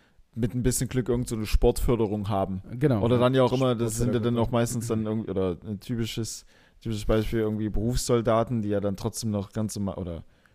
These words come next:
Speaker 1: nicht ganz normal, aber ja schon relativ viel arbeiten müssen und dadurch ja noch eine höhere Belastung haben. Also,
Speaker 2: Mhm.
Speaker 1: ja, ja, das finde ich auch teilweise ein bisschen, aber gut. That's the game. Don't hate the player, hate the game.
Speaker 2: <clears throat> Ja, ja, das, das haben wir uns alle selber ausgesucht. Wir sind jetzt bei, ja, ungefähr einer Stunde acht,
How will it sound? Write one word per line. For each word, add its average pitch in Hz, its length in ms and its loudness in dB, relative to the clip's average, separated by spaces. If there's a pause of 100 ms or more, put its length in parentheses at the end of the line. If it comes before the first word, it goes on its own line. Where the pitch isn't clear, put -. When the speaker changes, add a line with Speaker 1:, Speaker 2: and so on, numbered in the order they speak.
(160)
Speaker 1:
nicht 87 240 -8
ganz 98 180 -4
normal, 113 300 4
aber 104 140 4
ja 98 120 2
schon 107 200 -4
relativ 107 380 -2
viel - 160 -2
arbeiten 123 440 2
müssen 135 380 -2 (340)
und 107 100 -8
dadurch 101 220 -4
ja 113 80 -6
noch 110 220 -4
eine 110 160 -2
höhere 123 260 2
Belastung 107 440 -2
haben. 95 280 -2 (120)
Also, 98 360 -2
Speaker 2:
Mhm. 95 60 -2 (720)
Speaker 1:
ja, 101 320 4 (100)
ja, 85 300 -2
das 92 180 -6
finde 92 180 -8
ich - 120 -10
auch - 100 -10
teilweise - 380 -6
ein 92 100 -10
bisschen, - 380 -10 (320)
aber 101 200 -6
gut. 107 280 -6 (1200)
That's 95 240 -8
the 107 60 -6
game. 104 260 -2
Don't 123 300 4
hate 120 120 0
the 113 60 -6
player, 101 260 -2
hate 95 100 -6
the 87 60 -12
game. 82 140 -8
Speaker 2:
<clears throat> 160 460 6
Ja, 147 180 8
ja, 131 180 8
das, 117 300 0
das 127 240 -2
haben 160 100 4
wir 160 100 6
uns 131 140 4
alle 135 220 2
selber 120 260 4
ausgesucht. 107 520 -2
Wir 120 80 0
sind 165 160 6
jetzt - 200 0
bei, 143 540 2
ja, 220 300 0
ungefähr 214 340 4
einer 180 100 6
Stunde 175 380 2
acht, 156 240 -4